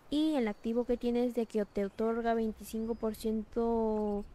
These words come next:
de escudo durante ocho segundos. Y pues te otorga un veinte por ciento de robo de vida mágico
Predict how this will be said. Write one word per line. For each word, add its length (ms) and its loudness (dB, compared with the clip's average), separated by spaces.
de 100 0
escudo 560 -2
durante 420 -2
ocho 240 -6
segundos. 720 -2
Y 220 2
pues 180 -2
te 60 -4
otorga 400 0
un 80 0
veinte 380 0
por 180 -2
ciento 220 -4
de 80 2
robo 220 0
de 100 2
vida 200 0
mágico 460 -4